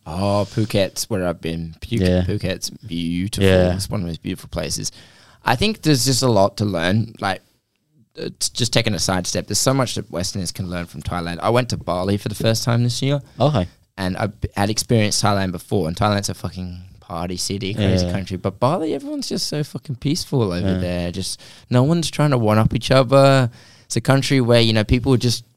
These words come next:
Speaker 1: working hard just to get by. They're not
Speaker 2: Yeah.
Speaker 1: trying to fucking stand out or anything. They just
Speaker 2: Yeah.
Speaker 1: want what's best for their family. Anyway, so, okay, so f-, how, how, why were you there for two months, though? That was the main thing I wanted to ask. How come you were in Thai?
Speaker 2: Because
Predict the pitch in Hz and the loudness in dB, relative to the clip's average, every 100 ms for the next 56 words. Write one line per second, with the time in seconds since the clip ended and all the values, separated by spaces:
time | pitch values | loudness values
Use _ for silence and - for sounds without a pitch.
0 | - 104 110 117 104 107 107 107 - - | -6 0 2 0 0 0 0 -4 -6 -4
1 | 87 - 85 98 101 82 101 117 107 107 | -4 -6 -2 0 2 0 0 2 2 2
2 | 98 95 - 101 101 98 85 82 - - | 0 -4 -8 -10 -8 -10 -10 -14 -8 -6
3 | - 90 90 90 120 - 80 87 87 92 | 0 0 0 0 0 -2 -6 -8 -6 -2
4 | 107 98 90 90 90 - 87 - 98 - | 2 2 2 0 -4 -6 -8 -8 -8 -10
5 | - 110 127 78 - - _ _ _ _ | -4 0 0 -2 -8 -20 _ _ _ _
6 | - 110 90 95 113 107 101 _ _ _ | 0 2 4 4 4 2 0 _ _ _
7 | _ _ _ _ _ _ 107 113 98 - | _ _ _ _ _ _ -2 2 2 4
8 | 104 98 - - _ _ - _ - - | 2 2 -2 -20 _ _ -20 _ -16 -14
9 | - - 156 - 165 127 139 180 208 170 | -6 2 2 2 0 4 6 6 4 0
10 | 165 113 - 104 104 110 - 73 80 98 | -2 -2 -2 -2 -2 -4 -8 -8 -8 -8
11 | 87 85 82 78 78 73 78 78 80 - | -8 -12 -14 -18 -20 -18 -18 -16 -12 -12
12 | - 110 92 87 135 87 - - 117 123 | -8 -8 -6 -2 -2 -4 -8 2 4 8
13 | 131 107 - | 6 6 2